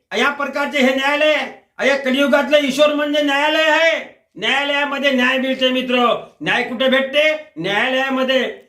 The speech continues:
आणि म्हणून न्याय मागायचा असेल जरा वेळ लागते, पण न्याय मागायचा असेल तर न्यायालयात न्याय मागा. आणि हे जे मगरूर लोक आहे, मगरूर, "हमारे जेब में कायदा है, हमारे साथ मंत्री आहे" म्हणणाऱ्यांनो,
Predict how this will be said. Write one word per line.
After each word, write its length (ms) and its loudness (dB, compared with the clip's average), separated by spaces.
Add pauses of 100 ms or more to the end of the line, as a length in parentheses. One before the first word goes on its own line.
(140)
आणि 560 0 (120)
म्हणून 500 0
न्याय 180 -6
मागायचा 440 -4
असेल 180 -4
जरा 160 0
वेळ 300 2
लागते, 320 0
पण 180 0
न्याय 180 0
मागायचा 380 0
असेल 200 0
तर 60 2
न्यायालयात 460 2
न्याय 220 -2
मागा. 460 0 (280)
आणि 160 -2
हे 120 2
जे 80 -2
मगरूर 460 2
लोक 240 4
आहे, 100 -2
मगरूर, 420 -2 (300)
"हमारे 340 0
जेब 280 -2
में 160 -2
कायदा 280 -2
है, 80 2
हमारे 420 0
साथ 240 0
मंत्री 400 -4
आहे" 100 2
म्हणणाऱ्यांनो, 720 2